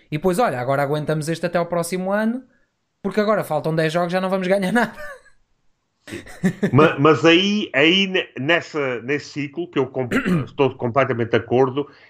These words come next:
Speaker 2: eu julgo que o, o, o Varandas deste cometeu um erro. Pagou demasiado.
Speaker 1: Sim.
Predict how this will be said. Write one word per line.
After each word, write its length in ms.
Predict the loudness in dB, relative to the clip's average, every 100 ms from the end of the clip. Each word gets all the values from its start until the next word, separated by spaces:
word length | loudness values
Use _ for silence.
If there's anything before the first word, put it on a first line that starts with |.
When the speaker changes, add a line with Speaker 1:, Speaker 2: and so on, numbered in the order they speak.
| _
Speaker 2:
eu 140 | 4 6
julgo 280 | 4 2
que 80 | 4
o, 260 | 4 4 2
o, 380 | 2 4 4 4
o 40 | 6
Varandas 440 | 6 6 2 2
deste 240 | 2 0
cometeu 300 | -4 -2 2 2
um 120 | 2
erro. 300 | 0 -2 -14 _ _ _ _ _ _ 2
Pagou 340 | 4 6 4
demasiado. 640 | 4 -2 0 0 0 -2 -8
Speaker 1:
Sim. 320 | -8 -6 -8